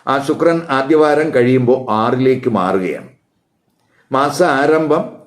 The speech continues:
ആ, ബുധനും സൂര്യനും ചൊവ്വയും ശുക്രനും ഒക്കെ തന്നെ അഞ്ചിൽ നിന്ന്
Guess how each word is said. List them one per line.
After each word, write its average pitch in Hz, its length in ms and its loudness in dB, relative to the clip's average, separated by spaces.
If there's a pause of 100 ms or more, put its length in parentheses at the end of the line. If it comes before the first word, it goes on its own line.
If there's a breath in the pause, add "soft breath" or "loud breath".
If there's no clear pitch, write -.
(480)
ആ, - 220 -8
ബുധനും 147 640 0 (300)
സൂര്യനും 135 640 -2 (540)
ചൊവ്വയും 127 680 2 (260)
ശുക്രനും 123 540 -2
ഒക്കെ 139 380 0
തന്നെ 110 420 -4 (720 soft breath)
അഞ്ചിൽ 170 500 2
നിന്ന് 104 320 0